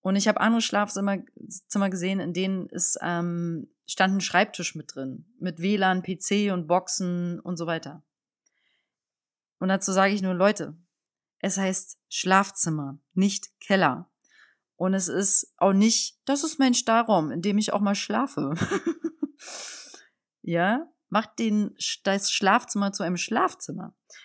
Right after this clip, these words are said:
Das Schlafzimmer ist womöglich der heiligste Ort in deiner Wohnung, weil dort verbringen wir in der Regel die meiste Zeit. Es ist, also wenn du gut schlafen kannst,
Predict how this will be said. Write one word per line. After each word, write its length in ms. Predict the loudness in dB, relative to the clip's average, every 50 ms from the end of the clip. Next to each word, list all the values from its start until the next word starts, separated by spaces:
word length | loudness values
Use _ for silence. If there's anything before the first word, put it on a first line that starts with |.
| _ _ _
Das 180 | -6 -4 -4
Schlafzimmer 640 | 0 4 4 4 4 2 -2 -2 -2 0 -2 0 -2
ist 140 | -2 -2 0
womöglich 480 | 0 2 2 0 0 -2 -4 -6 -4
der 300 | -4 -4 -4 -4 -4 0
heiligste 520 | 2 2 4 4 2 2 0 0 -4 -4 -4
Ort 220 | -4 -6 -6 -8
in 80 | -12 -10
deiner 340 | -10 -8 -8 -8 -10 -10
Wohnung, 420 | -10 -10 -8 -8 -10 -12 -16 -20 _ _
weil 140 | -4 -4 -2
dort 380 | 0 2 4 4 4 4 4
verbringen 380 | 0 -2 0 0 0 2 2 2
wir 120 | 2 2
in 80 | 2 2
der 140 | 0 0 0
Regel 260 | 0 2 2 2 2
die 140 | 2 2 2
meiste 400 | 2 4 4 4 4 2 2 0
Zeit. 420 | -2 2 4 4 4 4 4 0
Es 100 | -4 -6
ist, 240 | -6 -6 -6 -6 -6
also 200 | -8 -8 -6 -4
wenn 100 | -4 -4
du 80 | -4 -4
gut 140 | -4 -6
schlafen 340 | -2 -2 0 0 0 -4 -6
kannst, 300 | -8 -10 -8 -8 -10 -10